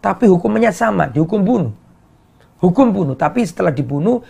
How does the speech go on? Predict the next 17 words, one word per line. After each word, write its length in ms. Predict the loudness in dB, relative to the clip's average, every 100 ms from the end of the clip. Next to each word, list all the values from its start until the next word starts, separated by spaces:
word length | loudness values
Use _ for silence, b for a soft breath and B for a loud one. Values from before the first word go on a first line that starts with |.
| B B
dia 240 | -2 0 0
dihukumi 840 | 0 -2 -2 -6 -4 -2 -2 -4
seperti 400 | -8 -6 -6 -6
orang 200 | -6 -6
Islam, 400 | -6 -2 -2 -2
disolati, 960 | -4 -6 -6 -12 _ -14 -4 -2 -2 -4
dikubur 1000 | -4 -4 -6 -14 _ _ _ -6 -2 -2
di 80 | -2
kuburan 400 | -4 -4 -4 -4
kaum 160 | -8
muslimin, 240 | -6 -4 -2
dan 240 | -4 -4
boleh 200 | -2 -4
di, 200 | -4 -8 -10 b b b b
apa, 240 | -14 -6 -4
diwarisi 1800 | -4 -4 -4 -4 -4 -4 -4 -6 -8 -12 _ _ _ -6 0 0 0 -4
hartanya. 480 | -6 -8 -14 -16 -18